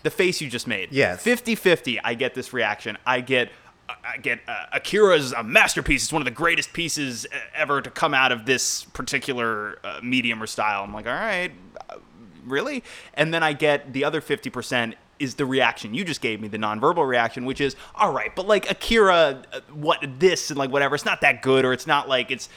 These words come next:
Speaker 1: even more inaccessible, whatever." So I'm like, "Why is everybody, why is everybody hurting me that way then?"
Speaker 2: Okay, so it's both of those things. So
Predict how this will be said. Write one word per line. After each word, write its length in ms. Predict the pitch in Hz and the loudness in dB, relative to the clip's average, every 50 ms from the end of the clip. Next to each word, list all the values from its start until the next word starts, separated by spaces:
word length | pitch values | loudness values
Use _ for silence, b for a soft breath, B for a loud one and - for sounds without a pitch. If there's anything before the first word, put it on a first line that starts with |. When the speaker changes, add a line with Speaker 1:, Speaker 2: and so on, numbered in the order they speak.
| B B | B B
Speaker 1:
even 260 | - 190 165 156 147 | -2 0 0 2 0
more 380 | 143 143 139 143 143 139 139 135 | 0 2 4 4 4 4 2 0
inaccessible, 540 | 135 131 120 - - 147 135 - 131 131 127 | 0 -2 -4 -2 -2 -2 -2 -2 -4 -2 0
whatever." 220 | 135 131 131 127 | 0 0 0 -2
So 120 | - - 131 | -4 -6 -6
I'm 80 | 123 | -4
like, 140 | 127 131 127 | -4 -4 -4
"Why 280 | 127 120 120 127 139 147 | -4 -2 0 0 0 0
is 120 | 139 - | 0 -2
everybody, 480 | 139 135 139 123 131 131 117 113 110 b b b b b b b b | -2 -2 -2 0 0 0 0 -2 -4 b b b b b b b b
why 140 | - 147 165 | 4 4 6
is 100 | 175 165 | 6 4
everybody 340 | 165 170 170 151 151 139 127 - | 0 0 0 2 2 2 2 0
hurting 420 | - - 170 170 170 147 135 127 120 | -2 0 0 2 2 2 0 0 -2
me 100 | 113 110 | -2 -2
that 220 | 107 104 98 85 | 0 -2 -2 -2
way 140 | 107 104 95 | -4 -10 -10
then?" 300 | 92 92 80 60 62 - - - 160 - - | -10 -12 -14 -14 -16 -18 -18 -18 -16 -8 -6
Speaker 2:
Okay, 300 | 170 151 - 95 82 85 - - | -4 -4 -4 -4 -6 -8 -12 -14
so 640 | - - - - 170 156 151 143 143 143 143 139 - - - _ | -12 -10 -4 2 4 6 6 8 6 6 4 2 0 -8 -12 _
it's 380 | - 160 170 165 - - - - - _ _ _ _ _ _ - | -2 -2 0 -2 -2 -8 -12 -14 -16 _ _ _ _ _ _ 2
both 260 | 135 131 131 127 - | 2 2 2 2 -2
of 140 | 123 107 - | -4 -2 -2
those 280 | 101 90 85 82 - - | -2 -4 -2 -6 -10 -10
things. 500 | - 80 64 62 69 67 - - - b b b b _ | -10 -10 -10 -10 -14 -16 -18 -18 -18 b b b b _
So 400 | - - - 139 127 120 117 | -6 0 2 4 4 2 0